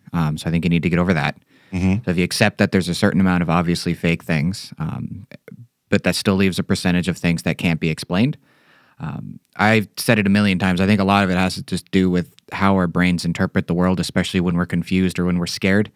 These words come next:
Speaker 2: Mm-hmm.
Speaker 1: And people see all kinds of things that they just don't understand. Uh, so I, I think it leads into the paranormal aspect, but I mean that more broadly in the fact there's just a lot of things about our universe we don't understand.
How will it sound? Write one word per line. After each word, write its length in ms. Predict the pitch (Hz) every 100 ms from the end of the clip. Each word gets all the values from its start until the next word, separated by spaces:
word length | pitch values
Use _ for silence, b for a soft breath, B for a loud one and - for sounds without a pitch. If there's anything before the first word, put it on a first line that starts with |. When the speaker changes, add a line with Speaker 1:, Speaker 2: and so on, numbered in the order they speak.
| b b b
Speaker 2:
Mm-hmm. 140 | 85
Speaker 1:
And 280 | 98 95 87
people 260 | 95 87 92
see 380 | - 120 110 101
all 160 | 98 95
kinds 260 | 101 95
of 80 | 92
things 380 | 90 87 85 -
that 240 | 90 85 - b b b b b b -
they 300 | 104 98 101
just 240 | 104 98
don't 220 | 110 98
understand. 680 | 95 87 87 - 107 156 135 -
Uh, 180 | 85 76
so 180 | -
I, 160 | 98 113
I 60 | 117
think 200 | 113 170
it 200 | 156 76
leads 360 | 113 131 139 117
into 220 | 123 110
the 100 | 95
paranormal 680 | 107 107 98 101 101 85
aspect, 520 | 78 131 - 92 87 -
but 300 | 95 85 -
I 100 | 90
mean 180 | 104 110
that 160 | 101 87
more 180 | 92
broadly 440 | 80 90 98 87 85
in 60 |
the 60 | 87
fact 220 | - 87
there's 140 | 95 95
just 180 | 98
a 60 | 98
lot 260 | 90 92 95
of 60 |
things 340 | - 101 98 -
about 180 | 90
our 80 | 92
universe 440 | 87 95 92 92 -
we 60 |
don't 180 | 82 107
understand. 580 | 107 92 - 113 123 147